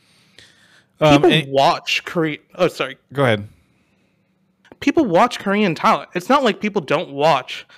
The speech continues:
Speaker 2: subtitled Korean videos. T, T one gets tons of views on their videos.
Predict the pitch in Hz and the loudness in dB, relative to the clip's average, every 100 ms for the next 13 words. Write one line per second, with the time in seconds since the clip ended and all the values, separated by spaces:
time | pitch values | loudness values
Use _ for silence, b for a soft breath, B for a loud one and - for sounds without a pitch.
0 | b - 180 175 165 175 165 151 - 160 | b -4 0 0 -2 0 2 0 -2 -6
1 | 151 147 151 151 - - - 196 180 - | -6 -4 -4 -6 -10 -18 -8 -6 -6 -10
2 | - 277 175 214 151 147 _ b _ _ | -4 -2 0 0 0 -6 _ b _ _
3 | - 180 180 _ - - 220 262 214 143 | -2 -2 -2 _ -16 -2 0 2 0 -6
4 | 147 135 143 135 135 - - - _ | -8 -10 -10 -10 -10 -10 -16 -18 _